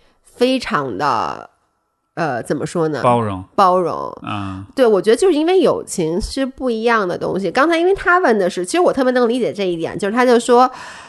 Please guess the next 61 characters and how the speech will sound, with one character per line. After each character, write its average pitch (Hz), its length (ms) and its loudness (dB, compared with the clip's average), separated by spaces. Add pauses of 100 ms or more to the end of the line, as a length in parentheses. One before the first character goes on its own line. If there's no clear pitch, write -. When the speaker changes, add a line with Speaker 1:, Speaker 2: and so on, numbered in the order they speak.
(420)
Speaker 1:
你 208 140 6
的 180 80 4
朋 196 200 0
友 262 100 6
有 190 100 4
些 220 180 0
你 202 200 -2
看 240 240 -2
不 254 60 -2
惯 285 200 2
的 214 100 0
点， - 380 -10
其 277 160 2
实 311 60 4
说 339 180 2
是 269 100 -2
看 269 240 2
不 277 60 2
惯 262 180 2
的 208 100 -2
点， - 220 -6
说 262 160 2
白 156 240 2
了 185 100 4
就 214 160 2
是 165 400 0 (160)
跟 294 180 4
你 285 80 0
可 240 120 -2
能 139 160 -2
不 214 140 -2
太， 240 220 0
三 285 180 0
观 277 140 4
不 302 80 2
太 247 140 2
合， 175 420 0 (880)
这 254 100 2
些 254 160 4
时 240 100 0
候 220 120 4
怎 202 100 0
么 135 120 -4
办？ 208 300 0 (400)
我 196 140 4
觉 214 60 4
得 240 80 8
对 311 160 -2
于 339 60 0
我 302 240 4
来 104 220 -2
说， 220 180 2
我 190 120 6
一 131 80 -2
般 220 200 4
会 240 160 2
看 262 280 0
这 247 100 2
个 208 100 2
东 254 280 0
西 180 260 -2